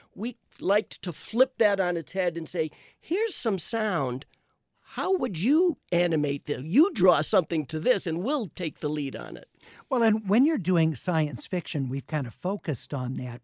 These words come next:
Speaker 2: because sound is particularly key in those movies where you're depicting the future.
Speaker 1: Yeah.
Speaker 2: How, how much does sort of the canon of sci-fi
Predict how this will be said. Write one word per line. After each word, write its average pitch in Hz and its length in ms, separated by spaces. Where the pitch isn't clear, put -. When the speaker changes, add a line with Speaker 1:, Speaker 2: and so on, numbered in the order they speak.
Speaker 2:
because 135 380
sound 170 440
is 131 120
particularly 147 760
key 214 300
in 156 160
those 139 320
movies 156 560
where 143 100
you're 131 160
depicting 143 560
the 117 120
future. - 680
Speaker 1:
Yeah. 107 160
Speaker 2:
How, 269 600
how 240 340
much 247 460
does 190 200
sort 190 240
of 170 160
the 170 80
canon 196 580
of 143 140
sci-fi 143 800